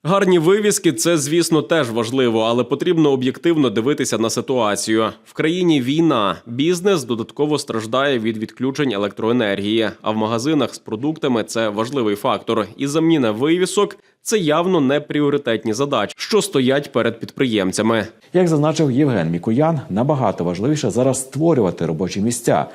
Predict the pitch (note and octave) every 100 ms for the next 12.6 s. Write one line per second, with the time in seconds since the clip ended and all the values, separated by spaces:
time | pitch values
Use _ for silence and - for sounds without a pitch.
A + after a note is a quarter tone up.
0 | - - - - A2 D#2 E2 D2 - F2+
1 | B2+ D3 - A2+ G2 G#2+ B2 B2+ - -
2 | - F3+ D3+ F#2+ F#2 G2 C#3+ D3 D3+ A2
3 | D2+ C#2+ D2+ D2+ E2+ E2+ F#2 - _ D#2+
4 | D2+ D#2 D2 C#2+ D#2 C2+ - _ _ -
5 | A3+ A#3+ B3+ B3 G#3+ - G#3+ F3+ C3+ F#3
6 | D#3 A#2 A#2 A#2 A2 D#3 D3+ B2 - E3
7 | E3 C3+ C#3+ C3+ B2 B2 D#3+ D#3+ C3+ C3
8 | A#2+ C3 D3+ C#3 C3+ E3+ C#3 A2 - A2+
9 | G#2+ - _ D#3 G3+ G3+ B2+ C#3 C3+ C3+
10 | D#3+ C#3+ B2 A#2+ A#2 B2 B2 - B2+ B2
11 | A#2+ A#2+ B2 D#3 D3+ A2 G2+ A2 B2 A2+
12 | A#2 A2 A#2+ C#3+ D3+